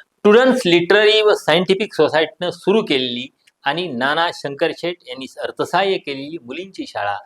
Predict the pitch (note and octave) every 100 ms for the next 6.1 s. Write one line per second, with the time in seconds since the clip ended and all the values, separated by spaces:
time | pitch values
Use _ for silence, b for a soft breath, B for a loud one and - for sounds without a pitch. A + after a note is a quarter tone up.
0 | _ _ _ - C#3+ G3 G3 G3 G#3+ C#3
1 | - G3+ G3+ F#3 F#3 - - B2+ C3+ -
2 | D3 B2+ - A#2+ A#2+ C#3+ F3+ _ - E3
3 | G3 G3 C3+ C3 B2+ A#2 B2 A#2 G#2 -
4 | - - E2 - F2 _ _ _ G#3+ E3
5 | - - _ _ _ b b - A2+ D3+
6 | F#3